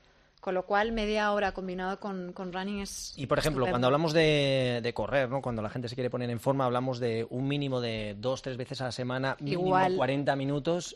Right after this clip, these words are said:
Speaker 2: ¿Cuánto hay que hacer de yoga para estar en ese estado mínimo, ¿no? Que puedas llegar a disfrutar?
Speaker 1: Lo mismo, mínimo tres veces a la semana.
Speaker 2: ¿Cuánto tiempo necesitamos para no tocarlo, con, como me pasa a mí, el suelo con, lo, con las manos, con las manos,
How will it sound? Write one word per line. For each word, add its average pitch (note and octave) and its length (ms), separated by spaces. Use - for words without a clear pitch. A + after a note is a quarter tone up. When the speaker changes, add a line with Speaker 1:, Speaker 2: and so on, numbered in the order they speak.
Speaker 2:
¿Cuánto D#3+ 400
hay D#3+ 60
que D#3 80
hacer C#3+ 240
de C#3+ 120
yoga D3 280
para C3 160
estar C#3+ 240
en D3 100
ese D3 200
estado C#3 640
mínimo, D3+ 520
¿no? D3 160
Que C#3 100
puedas C3+ 240
llegar C3+ 220
a C#3 40
disfrutar? B2+ 640
Speaker 1:
Lo G#3 160
mismo, G#3 380
mínimo A3 360
tres G3+ 240
veces F#3 240
a - 60
la F#3 80
semana. F3 560
Speaker 2:
¿Cuánto E3+ 300
tiempo D3+ 240
necesitamos C#3+ 540
para B2+ 640
no C#3 240
tocarlo, C#3+ 420
con, C3 480
como C3+ 180
me B2+ 80
pasa C3+ 220
a - 20
mí, C3+ 200
el B2+ 140
suelo C#3 320
con, B2+ 100
lo, B2+ 220
con B2+ 80
las B2+ 100
manos, C3+ 380
con C#3 100
las C#3 160
manos, E3 340